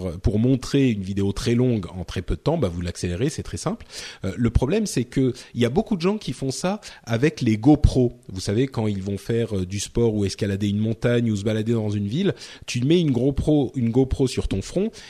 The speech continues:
et ensuite tu accélères les, euh, les deux heures ou trois heures de vidéo que t'as pris en trois minutes. Le problème, c'est que ça bouge tout le temps, ça bouge partout, c'est, euh, assez désagréable à regarder.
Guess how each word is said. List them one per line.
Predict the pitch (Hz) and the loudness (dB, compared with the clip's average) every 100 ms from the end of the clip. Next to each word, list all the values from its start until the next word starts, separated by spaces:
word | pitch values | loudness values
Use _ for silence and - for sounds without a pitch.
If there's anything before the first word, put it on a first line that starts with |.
| - - | -14 0
et | 135 | 2
ensuite | 117 - 226 - - | 2 0 -4 -4 -2
tu | 127 | 0
accélères | 135 - - 170 160 160 127 92 | 0 0 0 4 6 6 4 0
les, | 107 113 131 123 - - | 0 4 4 4 0 -8
euh, | 95 90 90 | -6 -4 -2
les | 95 98 | 0 2
deux | 113 127 | 4 6
heures | 131 110 | 4 4
ou | |
trois | 101 - 117 117 | 0 0 2 2
heures | 110 | 0
de | 98 | -2
vidéo | 92 95 | -2 -2
que | 90 | -4
t'as | 92 | -6
pris | - - 110 | -8 -4 -4
en | 85 | -2
trois | - 98 | -2 0
minutes. | 107 208 - - - | 2 0 -2 -14 -4
Le | 110 | -2
problème, | - 139 214 | 0 0 0
c'est | 208 123 | 0 -4
que | - 180 | 0 0
ça | - 120 113 107 | 0 -2 -2 -2
bouge | 110 156 131 | 0 0 0
tout | 135 | -2
le | |
temps, | 113 147 | 0 0
ça | 160 101 | 0 -2
bouge | 110 135 | 0 0
partout, | - 117 - - 170 170 | 0 -4 -4 -8 -6 -4
c'est, | - 107 101 | -2 0 0
euh, | 95 95 95 - - | 0 -2 -4 -8 -6
assez | - 135 - 202 214 - - - _ _ | -2 -2 2 4 2 -2 -18 -20 _ _
désagréable | 156 147 185 165 143 143 185 165 | 2 4 4 2 0 0 0 2
à | |
regarder. | 110 107 107 95 82 | 2 2 0 0 -6